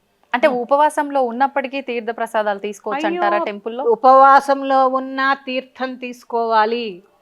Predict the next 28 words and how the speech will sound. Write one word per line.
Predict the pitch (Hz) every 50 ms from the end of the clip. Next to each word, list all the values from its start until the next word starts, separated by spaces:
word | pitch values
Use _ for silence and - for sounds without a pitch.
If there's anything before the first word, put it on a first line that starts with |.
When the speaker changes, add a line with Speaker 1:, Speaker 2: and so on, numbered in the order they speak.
| - 190
Speaker 1:
ఓకే. | 185 165 - 175 - - -
Speaker 2:
భగవంతుడి | 190 220 226 226 247 254 269 269 269 226 269 262 254
తీర్థ | 254 240 240 247 240 - 247
ప్రసాదాలు | 247 240 _ - 233 226 226 240 233 220 220 214 214 214 208 208 226 247 339 392 403
తిరస్కరించరాదు. | 392 - 247 240 240 254 247 - - - 247 220 226 226 220 208 233 233 226 214 202 202 202 202 196 220 247 233
భగవత్ | 202 240 240 226 233 294 311 311 - -
కటాక్షం | 330 330 330 330 320 - - 359 311
అక్కడే | 277 - - 320 330 302
కదమ్మా | 302 277 269 247 247 240
మనకి | 220 220 226 208 226
దొరికేది. | 208 220 220 220 - 254 240 214 226 269 339 185
Speaker 1:
అవును, | 180 175 160 151 139 - _
అవును. | 160 165 156 151 - - -
Speaker 2:
ఆయన | 180 180 190 190 185
దగ్గర | 185 180 175 - 311 349
ఉంది, | 370 330 320 330 330 320
ఎంత | 247 202 214 208 262
ఎనర్జీ | 254 247 233 254 254 233 220 254 294
ఉండి | 285 277 277 277
ఉంటుంది | 277 269 285 269 277 269
వాటికి, | 269 262 247 254 - -
ఆ | 247 240
Speaker 1:
Hmm. | 226 220
Speaker 2:
నీడికి | 220 226 233 233 269 254 -
కానీ, | - 247 240 240 247 254
ఆ | 247 240
ప్రసాదానికి | 226 - 208 190 - - 240 240 240 247 247 254 247 247 -
కానీ. | 254 240 247 262 285